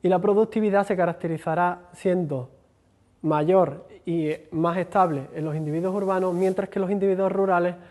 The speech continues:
acuciarán más los años malos de, de sequía o mayor densidad de depredadores. El segundo capítulo de la tesis versará sobre la fisiología, morfología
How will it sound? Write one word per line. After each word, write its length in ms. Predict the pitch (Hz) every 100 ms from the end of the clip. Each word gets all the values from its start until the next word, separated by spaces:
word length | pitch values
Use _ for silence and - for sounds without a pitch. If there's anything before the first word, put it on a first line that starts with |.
| -
acuciarán 600 | 160 156 165 170 156 151
más 320 | 160 160 160 - - _ _ _ _ _ _ _ -
los 180 | 165 156
años 280 | 170 170 160
malos 420 | 175 170 175 175 -
de, 280 | 156 151
de 200 | 175 160
sequía 480 | 170 175 175 175 175
o 40 | 165
mayor 280 | 143 143
densidad 420 | 147 151 143 139 139
de 120 | 139
depredadores. 800 | 135 127 135 131 131 131 131 _ _ _ _ _ - _ _ _ _ - - - - - - - - -
El 120 | 165
segundo 340 | 175 160 185 185
capítulo 460 | 190 190 190 190
de 80 | 185
la 120 | 180
tesis 400 | 180 220 240 247 254
versará 540 | 180 165 170 160 175
sobre 300 | 190 190 185
la 160 | 180 185
fisiología, 720 | 185 185 185 165 156 185 190
morfología 760 | 190 170 170 165 165 175 180